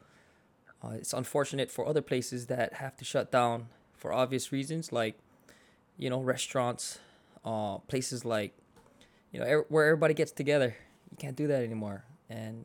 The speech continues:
you know, but it's, it's sad 'cause everybody has to pay bills,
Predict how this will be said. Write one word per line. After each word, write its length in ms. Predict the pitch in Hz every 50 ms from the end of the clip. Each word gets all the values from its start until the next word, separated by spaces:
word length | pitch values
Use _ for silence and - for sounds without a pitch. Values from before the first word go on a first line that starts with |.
| _ -
you 80 | 120
know, 260 | 120 120 120 123 - - _
but 140 | - - - 139
it's, 560 | - - - - - - - - - - - -
it's 160 | 117 - -
sad 460 | - - - 165 165 156 127 110 - - _ - _ _ _ _ _ _ _ _ _ _ _ _ _ _ _ _ _
'cause 140 | _ - -
everybody 260 | - 143 156 151 151
has 100 | 147 135 -
to 80 | -
pay 200 | - - 131 127
bills, 480 | 113 123 120 120 120 123 - - -